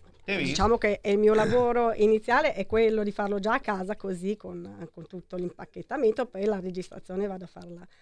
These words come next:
Speaker 2: appunto per po-, per, per fare un provino, per poterla mandare appunto in studio.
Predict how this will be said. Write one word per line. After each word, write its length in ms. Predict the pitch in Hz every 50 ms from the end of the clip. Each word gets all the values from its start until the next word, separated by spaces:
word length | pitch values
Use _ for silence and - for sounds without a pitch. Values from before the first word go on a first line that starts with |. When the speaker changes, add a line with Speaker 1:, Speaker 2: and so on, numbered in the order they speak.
| _ _ _
Speaker 2:
appunto 440 | 160 - _ 170 175 175 - - 160
per 160 | - 214 196
po-, 200 | - 202 190 185
per, 180 | - 202 190
per 120 | - 196 202
fare 160 | - 190 185
un 80 | 190 196
provino, 460 | - 208 208 190 185 180 190 208 220
per 220 | - _ 185 180 -
poterla 420 | - 180 - - 175 180 180 175 - - - - - - - _
mandare 340 | - 180 175 180 185 185 185
appunto 520 | 175 - 170 170 170 165 - 175 170 175 -
in 100 | - 165
studio. 400 | - - 175 170 170 165 165 -